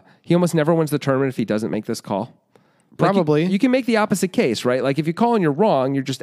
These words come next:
Speaker 1: out versus you still have seventeen blinds,
Speaker 2: You
Speaker 1: which is
Speaker 2: almost never
Speaker 1: workable.
Speaker 2: win the tournament if you make the call and you're wrong.
Speaker 1: Yeah. <laughs> But you see what I'm saying? Like, you're like,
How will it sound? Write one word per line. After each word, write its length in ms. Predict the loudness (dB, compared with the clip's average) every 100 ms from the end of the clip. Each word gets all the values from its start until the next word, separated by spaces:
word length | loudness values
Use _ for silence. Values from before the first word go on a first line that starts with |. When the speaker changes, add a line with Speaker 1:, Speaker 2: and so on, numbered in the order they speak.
| -4
Speaker 1:
out 340 | 0 0 -2
versus 380 | -2 -2 0 -4
you 60 | -2
still 160 | -2
have 80 | 0
seventeen 340 | 0 -2 -2
blinds, 260 | -2 0 2
Speaker 2:
You 60 | 4
Speaker 1:
which 80 | 4
is 60 |
Speaker 2:
almost 180 | 2 2
never 200 | 2 2
Speaker 1:
workable. 120 | 2 2
Speaker 2:
win 80 |
the 80 | 0
tournament 400 | -2 -2 0 -2
if 140 | -2 -4
you 60 |
make 140 | -4 -6
the 60 |
call 180 | -4 -4
and 80 | -2
you're 100 | -2
wrong. 160 | -4 -8 _ _
Speaker 1:
Yeah. 180 | -2 -2 -4 -8 -2 -2 0
<laughs> 0 | -2 -2 -2 -2 -2 -6 -6 -10 0
But 100 | 2
you 60 |
see 120 | 4
what 100 | 2
I'm 60 | 4
saying? 220 | 2 2
Like, 180 | 2 0 -6 -20 0
you're 120 | 2
like, 100 | 2